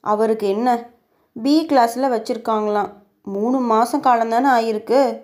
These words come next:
விடுதலைக்கு இன்னும் ஒன்பது மாசம் இருக்கு" அப்படின்னு சொன்னா ஜானகி அம்மா. "உன் பேர்ல ரொம்ப கோபமா இருக்காராமா?" அப்படின்னு கேட்டான் பாலன். "என் பேர்ல எதுக்குடா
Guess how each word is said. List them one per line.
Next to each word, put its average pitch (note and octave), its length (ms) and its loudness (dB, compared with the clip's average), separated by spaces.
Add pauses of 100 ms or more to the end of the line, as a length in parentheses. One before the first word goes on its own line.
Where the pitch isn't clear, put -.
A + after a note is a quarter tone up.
(400)
விடுதலைக்கு A3 560 -2
இன்னும் G#3+ 420 4
ஒன்பது G3+ 360 -2
மாசம் G3 360 2
இருக்கு" - 500 -4 (200)
அப்படின்னு A3 340 -4
சொன்னா G#3 520 -2 (160)
ஜானகி F#3+ 400 -4
அம்மா. F#3 220 -6 (1120)
"உன் B3 260 2
பேர்ல D4 460 4
ரொம்ப A#3 680 0
கோபமா B3 380 0
இருக்காராமா?" F#3+ 680 -4 (760)
அப்படின்னு G3 360 -4
கேட்டான் F#3 520 -2 (100)
பாலன். F3+ 340 -6 (920)
"என் B3+ 360 2
பேர்ல F#4+ 280 4
எதுக்குடா A#3 440 2